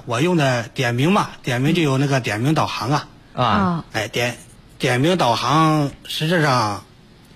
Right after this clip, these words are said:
Speaker 1: 导的路线吧，咱说准确率不是那么特高。
Speaker 2: 嗯。
Speaker 1: 但是它有嘛，咱们就废物利用，咱就用上。
Speaker 2: 废物利用。
Speaker 1: 哎。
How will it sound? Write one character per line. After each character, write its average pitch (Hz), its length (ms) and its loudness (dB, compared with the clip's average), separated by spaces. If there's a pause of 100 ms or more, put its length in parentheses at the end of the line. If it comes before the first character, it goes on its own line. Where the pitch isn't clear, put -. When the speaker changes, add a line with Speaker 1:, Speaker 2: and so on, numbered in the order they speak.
(380)
Speaker 1:
导 117 220 0
的 147 100 0
路 196 180 2
线 123 180 0
吧， 92 160 -4
咱 110 140 -6
说 139 200 0
准 104 200 -6
确 156 140 -2
率 147 140 0
不 135 180 -6
是 151 60 2
那 151 60 2
么 135 60 0
特 123 160 -2
高。 139 220 0 (220)
Speaker 2:
嗯。 143 260 2
Speaker 1:
但 165 140 2
是 170 80 0
它 226 80 -2
有 147 260 0
嘛， 135 220 2
咱 113 160 -6
们 120 80 -2
就 120 180 0 (320)
废 170 160 -2
物 127 100 0
利 147 140 2
用， 170 160 0 (140)
咱 113 120 -4
就 131 140 0
用 180 160 2
上。 196 100 2
Speaker 2:
废 175 120 0
物 135 160 -2
利 135 160 0
用。 135 80 0 (120)
Speaker 1:
哎。 117 200 0